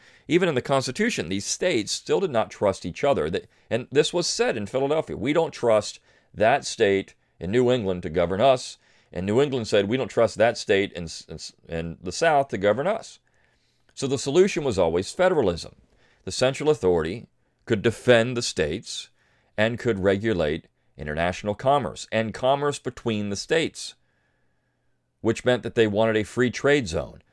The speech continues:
That was it. Every other issue was of state interest,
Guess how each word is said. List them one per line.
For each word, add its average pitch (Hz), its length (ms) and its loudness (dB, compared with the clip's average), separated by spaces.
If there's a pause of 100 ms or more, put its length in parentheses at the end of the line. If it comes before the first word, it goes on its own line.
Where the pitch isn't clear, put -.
(200)
That 190 160 0
was 175 140 0
it. 214 240 2 (720)
Every 160 300 4
other 156 200 4
issue - 400 -2 (520)
was 92 640 2
of 82 500 0 (220)
state - 640 0 (420)
interest, - 640 -6